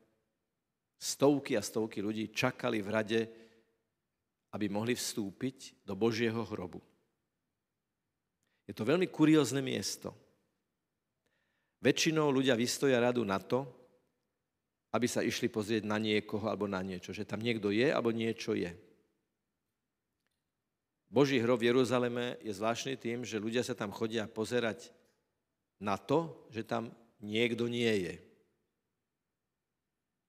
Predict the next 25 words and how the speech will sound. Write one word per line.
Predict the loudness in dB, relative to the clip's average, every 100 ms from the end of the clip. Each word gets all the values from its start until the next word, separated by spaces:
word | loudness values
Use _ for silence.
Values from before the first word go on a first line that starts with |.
| _ _ _ _ -12
„Prečo | -8 -6
sa | -4
chodíte | -4 -2 -4
pozerať | -4 -4 -4 -6
do |
prázdneho | 0 2 2 -2 -4 -4
hrobu?“ | -2 -4 -4 -10 _ _ _ _ _ _ _ _ _ _ _ _ _ _ _
by |
sa | -12 -8
niekto | -4 -4
mohol | -6 -8 -10
pýtať. | -12 -12 -14
„Však | -14 -18 -20 _ _
choďte | -8 -4
sa | -4
pozerať | -2 -4 -4
tam, | -4
kde | -4 -4
niekto | -2 2
je, | 4 4 2
nie | -8 -6 -6
kde | -8
niekto | -10 -10 -12
nie | -8 -6 -6
je.“ | -8